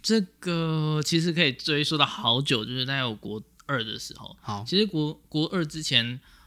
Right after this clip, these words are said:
Speaker 1: 大家在国小应该有就是，哎，嗯，比方说这个女生，女生同学是大，这个班上最，我们俗称的班花。
Speaker 2: 班花。
Speaker 1: 那我就，哎，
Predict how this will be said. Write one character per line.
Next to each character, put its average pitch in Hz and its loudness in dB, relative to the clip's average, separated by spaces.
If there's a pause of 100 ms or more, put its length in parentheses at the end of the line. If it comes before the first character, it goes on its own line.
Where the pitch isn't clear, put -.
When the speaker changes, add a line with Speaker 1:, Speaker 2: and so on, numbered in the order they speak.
(120)
Speaker 1:
大 185 -4
家 175 -2
在 170 0 (140)
国 131 -2
小 135 -2
应 123 -4
该 131 0
有 113 -2
就 113 -10
是， 123 -8
哎， 147 -4 (440)
嗯， 107 -8
比 107 -10
方 117 -6
说 127 0
这 127 -6
个 127 -2 (180)
女 120 -14
生， 139 -8 (220)
女 127 -6
生 143 -2
同 123 -4
学 113 -2
是 123 -6 (100)
大， 123 -8
这 170 -2
个 156 2
班 131 2
上 131 -4
最， 123 2
我 - -18
们 123 -6
俗 123 -2
称 131 -4
的 123 -4
班 127 -4
花。 123 -6
Speaker 2:
班 117 -2
花。 113 0
Speaker 1:
那 110 2
我 113 -4
就， 127 -4
哎， 180 -2